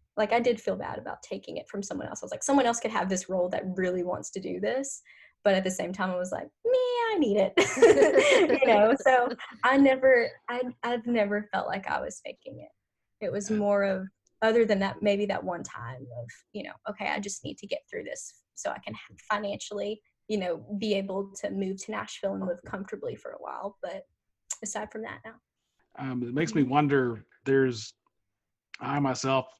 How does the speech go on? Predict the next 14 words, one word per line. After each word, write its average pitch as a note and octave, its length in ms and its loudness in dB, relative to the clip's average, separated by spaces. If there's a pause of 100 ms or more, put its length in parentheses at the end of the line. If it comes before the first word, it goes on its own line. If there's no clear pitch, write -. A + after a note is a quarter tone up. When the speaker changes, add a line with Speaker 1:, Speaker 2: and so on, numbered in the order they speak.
(100)
Speaker 2:
I'm A#2 140 -10
guilty C3 500 0
of A#2+ 520 -4 (220)
setting C#3 340 0
goals. B2+ 560 -4 (200)
And A#2+ 120 -8
then A#2 120 -6
once B2 180 -2
I G#2+ 80 -6
reach B2 280 -4
the A#2+ 100 -8
goal, B2 540 -4 (340)
the A#2 140 -10
luster, A#2+ 640 -4